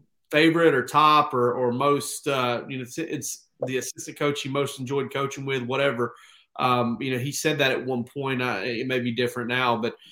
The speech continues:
uh, you know, Will Muschamp's definitely, you know, maybe it's the head coaching roles, whatever. He's definitely developed a lot of personality. It's the first time I've ever had a chance to talk to him since I wasn't around, uh, during the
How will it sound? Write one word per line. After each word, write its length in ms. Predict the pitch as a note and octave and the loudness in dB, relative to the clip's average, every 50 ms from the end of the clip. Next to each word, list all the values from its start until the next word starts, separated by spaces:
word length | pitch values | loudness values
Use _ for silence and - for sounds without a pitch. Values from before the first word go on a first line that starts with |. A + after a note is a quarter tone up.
| - _ _ _ - | -20 _ _ _ -4
uh, 280 | C3+ A#2+ A#2 A#2 G2+ - | 0 2 2 2 2 2
you 80 | B2+ A#2+ | 0 -2
know, 80 | A#2+ | 0
Will 220 | A#2 A#2+ C3+ C#3 C3+ | 0 0 -2 0 0
Muschamp's 420 | C#3 C#3 C3+ - - D3 C3 A#2+ | 0 0 -2 -2 -2 -2 -2 -2
definitely, 640 | - - C3+ C3 B2+ - C3+ C3 B2+ B2+ A#2 A#2 - _ | -2 -2 -2 -2 -2 -2 -2 -2 0 0 -2 -4 -10 _
you 100 | - C3 | -6 -2
know, 120 | B2 A#2+ | -2 -2
maybe 260 | A#2 A#2 B2+ C3 B2 C3 | 0 0 0 0 -2 -4
it's 100 | A#2+ - | -6 -6
the 60 | C3+ | -6
head 180 | B2 C3 B2 A#2 | -6 -6 -6 -4
coaching 300 | - C3 B2 A#2+ - A#2+ | -2 -2 -2 -2 -2 -2
roles, 220 | A#2+ A#2 A2+ A2 A2+ | -2 -2 -2 -2 -2
whatever. 300 | A#2 A2+ A#2 A2+ A2+ A#2 | -2 -2 -2 -2 -2 -4
He's 160 | A#2+ A#2 A2+ | -4 -4 -2
definitely 360 | - B2+ B2 - B2+ B2 A#2+ | -2 -2 -2 -2 -4 -6 -6
developed 460 | A#2 A#2 G#2+ B2 A#2+ A#2+ A#2 - - | -6 -6 -4 -2 -2 -2 -2 -4 -8
a 20 | A2+ | -6
lot 280 | G#2+ A2+ A#2 A#2+ A#2+ | -2 0 2 2 2
of 80 | A#2 - | 0 -2
personality. 440 | - B2 A#2+ A#2 - - C3 C3 C3 | 0 -2 -2 -2 -2 -4 -2 -2 -2
It's 80 | - | -2
the 40 | - | -2
first 180 | D#3+ D#3 - - | -4 -4 -2 -2
time 140 | D3+ C#3 | -2 0
I've 120 | C#3 C#3 D3+ | 0 2 2
ever 160 | D#3+ B2+ A#2+ | 2 0 2
had 140 | A#2 A#2 A2+ | 0 -2 -2
a 40 | A2+ | -4
chance 260 | - B2+ A#2+ A2 - | -4 -6 -6 -6 -6
to 80 | - - - | -10 -6 -2
talk 280 | A#2 A#2 A2 A2 - - | -2 -2 -2 -4 -8 -8
to 60 | A#2 | -8
him 100 | A2+ G#2+ | -8 -8
since 240 | - - - - - | -10 -12 -14 -12 -12
I 80 | A2+ | -10
wasn't 240 | A2 A2+ A2+ G2+ - | -10 -10 -10 -8 -6
around, 340 | G#2+ A2 A2 A2 A2 G#2+ A2 - - _ _ _ _ _ _ _ | -4 -4 -2 -2 -4 -4 -6 -8 -16 _ _ _ _ _ _ _
uh, 180 | - - A2+ A2 | -8 -6 -4 -2
during 200 | G#2+ A2+ A2+ G#2+ | 0 0 0 -2
the 100 | G#2+ G#2 | -2 -4